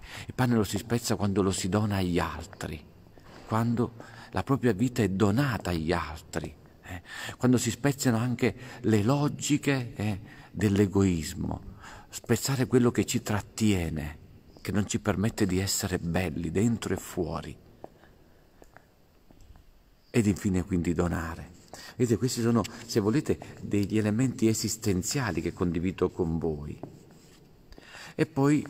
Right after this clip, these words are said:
ci sono gli elementi, se volete, spirituali. Ho trovato una bellissima affermazione, eh, sugli elementi, ehm, spirituali.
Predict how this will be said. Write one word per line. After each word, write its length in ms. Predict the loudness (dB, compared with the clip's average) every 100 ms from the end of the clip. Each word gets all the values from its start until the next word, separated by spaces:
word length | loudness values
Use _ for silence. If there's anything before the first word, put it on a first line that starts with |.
| -10
ci 160 | -8 -2
sono 260 | 2 4
gli 120 | 4
elementi, 580 | 4 4 4 0 -2 -6 -6 -8
se 160 | -4 0
volete, 320 | 2 2 0
spirituali. 1000 | -2 0 2 4 4 2 2 0 -2 -4
Ho 140 | -2 -2
trovato 420 | 2 0 2 0 -2 -12 -12 -2
una 220 | 2 2
bellissima 640 | 2 0 2 -2 0 0
affermazione, 920 | -2 -2 -2 -2 -4 -4 -2 0 -2 -4
eh, 200 | -6 -6
sugli 220 | -2 -2
elementi, 580 | 0 0 0 -2 -4 -6 -8 -18 -8
ehm, 1200 | -2 -2 -2 -2 -2 -2 -2 -4 -4 -6 -6 -8 -10
spirituali. 920 | -12 -4 -2 0 2 0 0 -4 -6